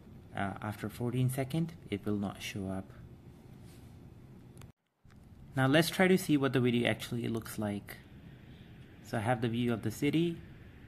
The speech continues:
and that's fine. The second is a view down below. It looks all right. But the third video, um,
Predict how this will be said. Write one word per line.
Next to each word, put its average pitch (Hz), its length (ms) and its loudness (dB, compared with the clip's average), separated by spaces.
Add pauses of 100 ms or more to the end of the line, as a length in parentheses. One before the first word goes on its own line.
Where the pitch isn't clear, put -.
and 104 600 -2 (720)
that's 127 220 -8
fine. 117 400 0 (960)
The 113 100 -2
second 131 400 0
is 113 460 -2 (140)
a 113 120 -4
view 113 560 0 (540)
down 110 260 4
below. 107 400 2 (1500)
It 104 60 -4
looks 110 220 -4
all 110 120 0
right. 107 260 0 (1160)
But 113 120 -2
the 120 80 0
third 160 340 2
video, 123 600 4 (1200)
um, 113 560 -6